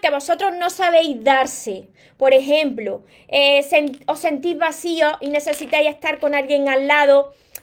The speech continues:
para que os llene esos vacíos. ¿O pensáis que la otra persona va a venir a, a haceros más felices?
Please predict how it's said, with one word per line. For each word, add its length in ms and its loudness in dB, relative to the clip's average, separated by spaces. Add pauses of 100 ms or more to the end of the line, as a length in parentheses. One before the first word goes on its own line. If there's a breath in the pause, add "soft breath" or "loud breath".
(100)
para 300 0
que 120 6
os 120 8
llene 300 2
esos 260 -2
vacíos. 680 0 (460 soft breath)
¿O 160 0
pensáis 420 0
que 100 -8
la 100 0
otra 180 -4
persona 480 -4 (100)
va 100 2
a 40 2
venir 340 0
a, 160 2
a 120 0
haceros 360 0
más 180 -6
felices? 680 -2